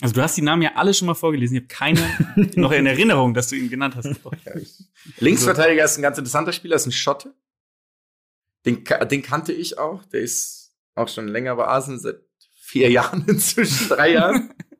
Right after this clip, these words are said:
Speaker 2: <laughs>
Speaker 3: Dritte Saison. Naja.
Speaker 2: Oh, erneut blank, löse auf.
Speaker 3: S-, Kieran Tierney.
Speaker 2: Oh, der ist Schotte.
Speaker 3: Mhm. Mhm.
Speaker 2: Ah, okay.
Speaker 3: Der ist Schotte.
Speaker 2: Das
Speaker 3: War bei
Speaker 2: wusste ich
Speaker 3: Sevilla.
Speaker 2: nicht. Ja.
Speaker 3: Genau, dann,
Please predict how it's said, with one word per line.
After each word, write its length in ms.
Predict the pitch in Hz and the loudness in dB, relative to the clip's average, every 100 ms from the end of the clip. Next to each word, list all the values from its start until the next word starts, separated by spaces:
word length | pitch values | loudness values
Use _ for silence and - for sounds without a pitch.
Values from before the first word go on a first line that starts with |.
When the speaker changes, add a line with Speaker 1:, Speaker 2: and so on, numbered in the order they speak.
| _ _ _ | _ _ _
Speaker 2:
<laughs> 540 | _ _ _ _ _ | _ _ _ _ _
Speaker 3:
Dritte 300 | 147 151 147 | 0 0 0
Saison. 300 | 135 127 175 - - - - - - - - - - - - - | -4 -6 -6 -8 -12 -20 -20 -20 -20 -20 -20 -20 -20 -20 -20 -4
Naja. 380 | 113 107 117 151 | 0 2 2 0
Speaker 2:
Oh, 40 | |
erneut 360 | 127 127 131 131 | 0 2 2 2
blank, 300 | 120 131 - | 0 0 0
löse 240 | 113 107 | -2 -2
auf. 340 | 117 117 - - | -2 -4 -6 -14
Speaker 3:
S-, 460 | - - - - - 101 | -12 -12 -12 -18 -20 -20
Kieran 480 | - 127 147 123 | 0 2 2 0
Tierney. 600 | - - 143 147 165 208 - _ _ | -6 -6 -4 -4 -6 -8 -14 _ _
Speaker 2:
Oh, 460 | 170 202 131 90 _ _ | 2 4 4 0 _ _
der 100 | 90 | -8
ist 80 | - | -4
Schotte. 380 | - 180 98 92 | -2 -4 -8 -10
Speaker 3:
Mhm. 400 | 113 135 165 - _ _ - | -6 -6 -8 -18 _ _ -14
Mhm. 140 | 113 | -2
Speaker 2:
Ah, 140 | 135 143 | 2 2
okay. 280 | 131 117 87 | 2 -2 -4
Speaker 3:
Der 0 | |
ist 60 | |
Schotte. 120 | - _ - | -12 _ -20
Speaker 2:
Das 140 | - | -8
Speaker 3:
War 80 | 113 | -6
bei 20 | 104 | -4
Speaker 2:
wusste 160 | 95 | -6
ich 60 | 104 | -10
Speaker 3:
Sevilla. 240 | 101 113 90 | -10 -8 -8
Speaker 2:
nicht. 80 | 78 - | -12 -20
Ja. 80 | 170 _ _ _ _ _ _ _ _ _ _ _ _ _ _ _ _ | _ _ _ _ _ _ _ _ _ _ _ _ _ _ _ _ _
Speaker 3:
Genau, 380 | 104 104 107 104 | 0 2 2 2
dann, 560 | 101 104 98 87 87 | 0 -2 -8 -14 -20